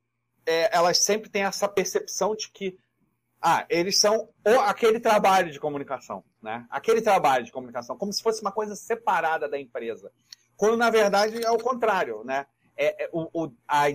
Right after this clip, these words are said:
a empresa que vai prestar esse serviço, ou o departamento que vai prestar esse serviço, ele tá, tem que tá extremamente alinhado com o modelo de negócio pra fazer esse crescimento, pra che-, atingir esse número indicado, certo?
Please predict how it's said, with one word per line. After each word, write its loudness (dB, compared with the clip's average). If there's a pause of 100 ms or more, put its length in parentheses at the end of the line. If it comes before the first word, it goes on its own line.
(220)
a 0
empresa 0
que -14
vai 0
prestar -4
esse -8
serviço, -10
ou 0
o -10
departamento -6
que -16
vai -6
prestar -10
esse -20
serviço, -14 (400)
ele -20
tá, -10 (180)
tem 0
que -12
tá -4
extremamente -2
alinhado -4 (680)
com 0
o -4
modelo 2
de -12
negócio 0
pra 0
fazer -2
esse -12
crescimento, 0
pra -4 (260)
che-, -4
atingir -4
esse -4
número -12
indicado, -6
certo? -4